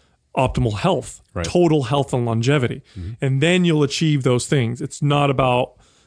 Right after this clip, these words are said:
Speaker 1: the cos-, the cosmetic or the extreme performance.
Speaker 2: Well, one of the things people don't realize when they're chasing those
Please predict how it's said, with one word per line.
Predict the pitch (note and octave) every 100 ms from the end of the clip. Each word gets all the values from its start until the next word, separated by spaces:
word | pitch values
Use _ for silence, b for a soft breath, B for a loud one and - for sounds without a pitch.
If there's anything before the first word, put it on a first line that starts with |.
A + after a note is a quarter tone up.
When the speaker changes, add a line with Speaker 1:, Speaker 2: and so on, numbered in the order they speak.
| b
Speaker 1:
the | D3 C3+
cos-, | D3 C3+
the | E3
cosmetic | C3+ C#3 C3+ C3 C3 B2+ -
or | C3
the | B2 B2
extreme | E3 - C3+ A2+
performance. | - D#3 C3 A2+ C#3+
Speaker 2:
Well, | C#3 D#3
one | C3+ C#3+
of |
the | G#2+
things | A#2+ A2+
people | A#2 A2
don't | G2
realize | G2 A#2+ F#2+ E2
when | F2+
they're | F2
chasing | D#2 - G2 - F2
those | E2 E2 D#2+ - -